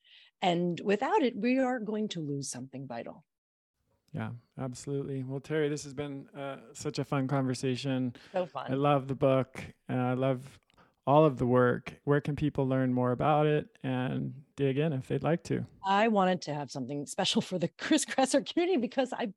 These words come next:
Speaker 1: feel I'm secretly part of it, right? As being
Speaker 2: You
Speaker 1: able to work
Speaker 2: definitely
Speaker 1: with
Speaker 2: are.
Speaker 1: Chris,
Speaker 2: Mm-hmm.
Speaker 1: it matters to me. So I created a special link, terry just b show dot com slash adapt. And that is where you will find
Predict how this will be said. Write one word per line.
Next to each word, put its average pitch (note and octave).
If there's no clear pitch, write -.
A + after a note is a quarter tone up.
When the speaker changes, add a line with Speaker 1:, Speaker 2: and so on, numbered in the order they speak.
Speaker 1:
feel D4
I'm A#3
secretly A#3
part A3
of D3
it, F3+
right? E3
As E3+
being F3
Speaker 2:
You -
Speaker 1:
able F3
to F#3+
work C#3+
Speaker 2:
definitely B2
Speaker 1:
with A#2+
Speaker 2:
are. B2+
Speaker 1:
Chris, C3
Speaker 2:
Mm-hmm. C#3+
Speaker 1:
it E3
matters E3+
to -
me. B2+
So A#3+
I A#3
created C4
a B3
special A3
link, C3+
terry G3+
just G#3
b A3
show G#3+
dot G#3+
com C#3+
slash A#2+
adapt. -
And F3
that F#3
is B3
where A3
you A3
will G#3
find C3+